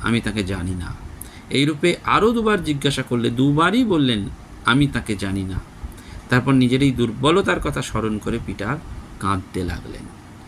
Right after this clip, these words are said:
দেহ বুদ্ধি এমনই জিনিস, কিন্তু ক্রাইস্ট জানতেন মানুষের এই দুর্বলতা।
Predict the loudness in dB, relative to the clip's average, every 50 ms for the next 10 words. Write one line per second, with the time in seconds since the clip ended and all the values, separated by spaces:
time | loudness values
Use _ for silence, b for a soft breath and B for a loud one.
0 | B B B B -8 -4 0 2 2 2 2 2 2 2 4 2 2 2 0 0
1 | 0 0 0 0 0 2 4 4 6 6 6 6 4 2 2 -2 -2 -4 -4 -4
2 | -6 -10 -10 -10 -10 -10 -10 -10 -10 -12 -10 -6 -4 -4 -4 -6 -10 -14 -16 -18
3 | -18 -18 -18 -16 -16 -14 -6 0 2 2 2 2 0 0 2 2 4 4 2 0
4 | -2 -4 -4 0 2 4 4 6 4 4 2 2 2 2 4 4 4 4 4 4
5 | 2 0 -2 0 -2 -2 -2 -4 -6 -6 -6 -8 -8 -8 -8 -10 -12 -14 -14